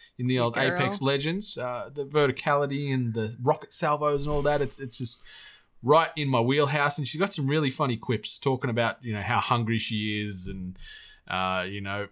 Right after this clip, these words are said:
Speaker 1: flirtiness and cheekiness. And she, she's a cool character. I'm a big fan of what they've done with, with her. Uh, then I've just been watching stuff. So, um,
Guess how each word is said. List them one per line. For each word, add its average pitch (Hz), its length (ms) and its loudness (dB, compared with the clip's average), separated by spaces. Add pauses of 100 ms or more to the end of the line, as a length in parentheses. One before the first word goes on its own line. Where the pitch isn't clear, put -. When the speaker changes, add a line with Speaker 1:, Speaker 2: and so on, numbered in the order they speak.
Speaker 1:
flirtiness 110 840 0
and 101 120 -4
cheekiness. 107 600 -4
And 104 160 -6
she, 131 160 -2
she's 160 240 -2
a 165 40 -6
cool 190 220 6
character. 151 400 2
I'm 113 100 2
a 113 60 0
big 131 180 -4
fan 120 300 -2
of 104 60 -2
what 104 160 -8
they've 101 120 -6
done 104 280 -6
with, 98 280 -10
with 104 180 -10
her. 160 360 4 (680)
Uh, - 100 -6
then 320 140 -2
I've 403 100 -8
just 269 120 -8
been 175 120 4
watching 208 280 4
stuff. - 380 -4
So, 147 320 4
um, 135 380 2